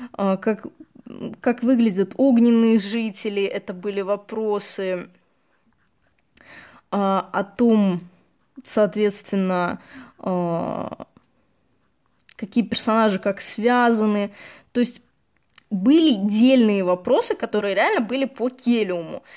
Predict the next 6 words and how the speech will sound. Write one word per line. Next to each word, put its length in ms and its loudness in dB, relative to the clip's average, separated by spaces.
Когда 340 0
вы 200 -2
спрашиваете 880 -4
меня 400 -2
о 100 -2
персонажах 800 -4